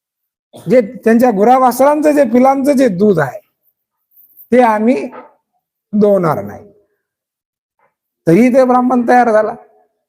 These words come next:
म्हणला, "ठीक आहे, किंवा हे आम्ही करून घेऊ, तुम्ही गाई सांभाळा," म्हणे. मग परमेश्वर हो म्हणले.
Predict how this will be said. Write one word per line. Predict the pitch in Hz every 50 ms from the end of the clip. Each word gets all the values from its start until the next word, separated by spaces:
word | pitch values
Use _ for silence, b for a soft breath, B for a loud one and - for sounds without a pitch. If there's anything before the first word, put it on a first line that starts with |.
| _ _ _ _
म्हणला, | 147 143 147 147 151 147
"ठीक | 135 123 175 226 247 254
आहे, | 247 233 - - - - - - - - - - - - - - - - _ _ _ _ _ _ _ _ _ -
किंवा | 175 170 170 156 151 147 139 135 127 113 107 107 107 107 107 - - - - _ _ _ _ _ -
हे | 151 208
आम्ही | 196 190 196 208 208 175
करून | 208 202 220 226 214
घेऊ, | 214 285 302 247 233 - - - - _ _ _ _ _ _ _ _ _ _ _ -
तुम्ही | 190 190 202 202 185
गाई | 190 190 233 339 339 - - - - - _ _ _ _ _ _ _ _ _ _ _ _ _ _ _ _ _ _ _ _ _ _
सांभाळा," | - - 214 220 220 185 165 143
म्हणे. | 123 107 - - - - - _ _ _ _ _ _ _ _ _ _ _ _ _ _ _ _ _ B B B B B B B B _ _ _ _ _ _ _ _ _ _ _ _ _ _
मग | - 180 180
परमेश्वर | - 202 196 202 233 233 226 233 233 220 220 214 226 220 - - - - - _ _ _ _ _ _ _ _ _ -
हो | 135 185 214
म्हणले. | 208 214 208 220 233 226 196